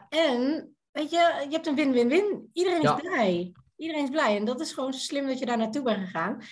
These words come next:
Speaker 1: Ik wou nog met jou het over hebben. Ik weet niet of jij dat ook wil. Maar, eh,
Speaker 2: <laughs>
Speaker 1: eh, toen ik nog boost-sessies deed, was het nog helemaal in het begin. Toen deed ik nog
Speaker 2: Ja.
Speaker 1: heel vaak, gaf ik de tip om, eh,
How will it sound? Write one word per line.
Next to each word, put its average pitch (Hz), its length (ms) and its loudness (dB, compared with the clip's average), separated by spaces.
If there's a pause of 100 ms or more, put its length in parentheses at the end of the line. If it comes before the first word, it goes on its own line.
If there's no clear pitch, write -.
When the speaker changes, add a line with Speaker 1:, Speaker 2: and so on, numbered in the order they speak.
(240)
Speaker 1:
Ik 269 120 0
wou 302 140 6
nog 330 100 2
met 320 140 0
jou 285 260 4
het 269 120 4
over 262 240 0
hebben. 254 200 2
Ik 196 80 -2
weet 185 100 -2
niet 185 180 -4
of 185 80 -10
jij 180 120 0
dat 175 160 -2
ook 202 120 0
wil. 202 320 2
Maar, 233 380 2
eh, 147 180 -4 (120)
Speaker 2:
<laughs> 220 280 -2
Speaker 1:
eh, 208 80 -4 (220)
toen 302 180 2
ik 294 120 -2
nog 226 220 2
boost-sessies 320 580 2
deed, 277 180 6
was 302 160 0
het 320 40 -4
nog 262 80 -2
helemaal 262 240 -2
in 220 120 0
het 214 40 0
begin. 311 320 -4
Toen 302 160 -6
deed 269 160 2
ik 254 80 -2
nog 254 120 -6
Speaker 2:
Ja. 240 80 0
Speaker 1:
heel 254 140 0 (100)
vaak, 226 380 -2 (260)
gaf 277 260 -4
ik 302 120 -6
de 226 160 -12
tip 247 360 0
om, 220 300 0
eh, 190 300 -4